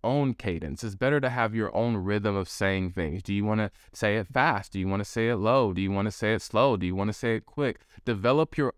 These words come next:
own way of speaking. Develop your own way of saying things. Now, in the beginning, just like David,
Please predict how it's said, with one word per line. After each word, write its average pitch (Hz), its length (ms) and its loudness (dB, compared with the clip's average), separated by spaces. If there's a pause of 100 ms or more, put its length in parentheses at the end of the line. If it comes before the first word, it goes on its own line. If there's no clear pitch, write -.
own 117 340 0
way 110 200 0
of 87 100 -6
speaking. 95 480 -4
Develop 110 480 0
your 135 160 0 (100)
own 113 380 0
way 107 220 2
of 98 100 -2
saying 101 380 0
things. 87 300 -4
Now, 110 140 0
in 131 140 -2
the 131 60 0
beginning, 123 600 0
just 127 260 -4
like 147 240 -4
David, 135 440 -2